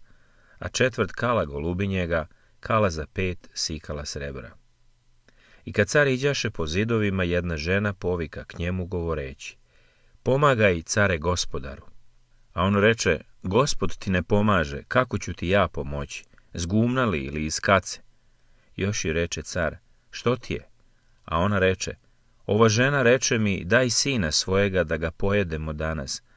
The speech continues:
a sutra ćemo pojesti moga sina.' Iskuha smo sina mojega i pojedosmo ga, a sutradan rekoh joj: 'Daj sina svojega da ga pojedemo.' Ali ona sakri svoga sina.”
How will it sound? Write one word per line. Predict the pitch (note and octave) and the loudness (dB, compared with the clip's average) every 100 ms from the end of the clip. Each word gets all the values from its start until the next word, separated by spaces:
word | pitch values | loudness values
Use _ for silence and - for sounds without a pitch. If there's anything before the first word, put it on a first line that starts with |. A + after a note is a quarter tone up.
| _ _ | _ _
a | - | -6
sutra | F#2 B2 A#2+ A#2+ | -2 0 0 -2
ćemo | - G#2+ G2 | -2 -2 -2
pojesti | - F2+ F2 - F#2 | 0 0 0 -2 -4
moga | F#2 G2 E2 C#2+ | -2 -2 -4 -4
sina.' | - C#2 C2+ D2+ _ _ _ _ _ _ - | -6 -8 -12 -14 _ _ _ _ _ _ -6
Iskuha | G2 - C#3+ C#3 | -4 -2 -2 0
smo | A#2 A2+ | 0 -2
sina | - C#3 C3+ E2+ | -2 -2 0 0
mojega | D#2 F2 G#2+ G#2 | 0 0 2 2
i | F2+ | 0
pojedosmo | - G2+ G#2+ G2 - F2+ | 2 2 2 0 -2 -6
ga, | F2 E2 - | -2 -2 -2
a | |
sutradan | - E2 - G2+ A2+ G2+ | -4 -6 -2 0 0 0
rekoh | F2+ F#2+ G2+ - | 0 0 -2 0
joj: | D#2 C#2 _ _ _ - | -2 -4 _ _ _ -2
'Daj | G#2 A2 | 0 2
sina | - C3+ C3 G2 | 0 -2 -2 -2
svojega | - A2 G#2+ F#2+ | -2 0 2 0
da | D#2+ | -2
ga | D#2+ | -4
pojedemo.' | E2 G#2+ G#2+ G#2 C#2+ - - _ _ _ _ _ | -6 -4 -4 -4 -6 -10 -16 _ _ _ _ _
Ali | - D#2+ E2 | -2 0 2
ona | F#2 G2+ F#2 - | 2 2 0 -2
sakri | - G#2+ G#2+ E2+ | 2 2 2 -6
svoga | - C2 B1+ C2 | -10 -8 -8 -6
sina.” | - D2 C#2 C#2+ | -6 -6 -8 -12